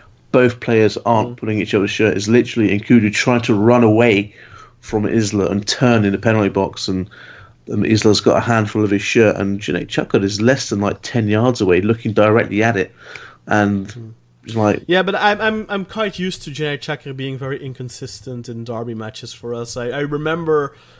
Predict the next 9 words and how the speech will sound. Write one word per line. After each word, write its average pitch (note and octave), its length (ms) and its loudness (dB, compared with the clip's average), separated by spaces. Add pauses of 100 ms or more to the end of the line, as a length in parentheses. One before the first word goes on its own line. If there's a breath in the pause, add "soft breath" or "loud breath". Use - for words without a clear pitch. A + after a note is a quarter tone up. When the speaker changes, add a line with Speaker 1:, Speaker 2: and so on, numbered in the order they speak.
Speaker 2:
a C3+ 60 -16
couple E3 260 -6
of C#3+ 80 -4
years D3 260 -4
ago B2+ 460 -6
against C3 280 -8
Galatasaray C3 680 -4
where B2 380 -4 (240 soft breath)
Melo F3+ 680 -6